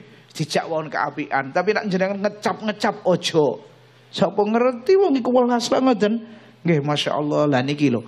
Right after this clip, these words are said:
hayawan sing diwelasi, diombeni sepisan niku tok, niku ndadekno welase Allah. Apa meneh nak sing jenengan welasi tiang sing iman kalih Allah,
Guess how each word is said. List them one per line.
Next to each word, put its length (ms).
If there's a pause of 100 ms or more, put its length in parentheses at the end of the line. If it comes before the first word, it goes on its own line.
(300)
hayawan 880
sing 320
diwelasi, 960
diombeni 800
sepisan 720
niku 400
tok, 480 (320)
niku 320
ndadekno 560
welase 400
Allah. 840 (100)
Apa 480
meneh 400
nak 160
sing 240
jenengan 400
welasi 560
tiang 400
sing 240 (160)
iman 320
kalih 320
Allah, 720